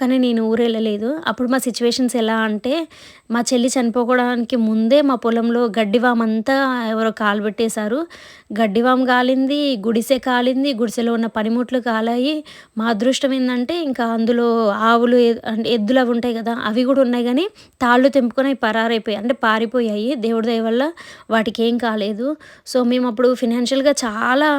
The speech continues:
ఇదిలో ఉన్నామన్నమాట. అప్పుడు నా ఫీజు per year వచ్చేసి ఎయిటీ థౌజండ్. మా నాన్న చాలా కష్టపడి కట్టేవాడు.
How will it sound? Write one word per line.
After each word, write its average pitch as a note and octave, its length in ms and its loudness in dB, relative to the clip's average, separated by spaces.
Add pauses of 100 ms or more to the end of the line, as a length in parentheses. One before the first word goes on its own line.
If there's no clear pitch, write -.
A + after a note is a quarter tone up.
(840)
ఇదిలో B3 380 4
ఉన్నామన్నమాట. A#3 640 2
అప్పుడు G#3 500 -6
నా A#3+ 140 2
ఫీజు B3+ 640 0 (440)
per A#3 100 0
year A#3+ 400 2
వచ్చేసి C4+ 380 -2
ఎయిటీ B3 260 -4
థౌజండ్. A#3+ 540 -4 (560)
మా A#3 100 -2
నాన్న A#3 240 0
చాలా A#3 400 -2
కష్టపడి A#3+ 400 -2
కట్టేవాడు. A3 680 -4